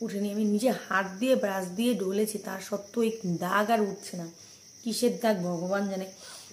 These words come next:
চলো প্রথমে আমি যেগুলো দেখাবো সেগুলো হচ্ছে মেয়ের, আমি online বলতে মেয়ের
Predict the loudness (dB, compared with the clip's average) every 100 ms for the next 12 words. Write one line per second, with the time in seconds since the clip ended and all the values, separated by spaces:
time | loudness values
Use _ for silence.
0 | -2 0 0 -6 -4 0 2 0 0 2
1 | 2 2 0 -6 -6 -8 -6 -4 -4 -2
2 | -4 -6 -4 -4 -4 -18 -20 -20 -20 -6
3 | 0 2 2 2 0 0 -2 -6 -20 -20
4 | -20 -20 -18 -4 -2 2 4 6 4 2
5 | 0 -2 -2 -4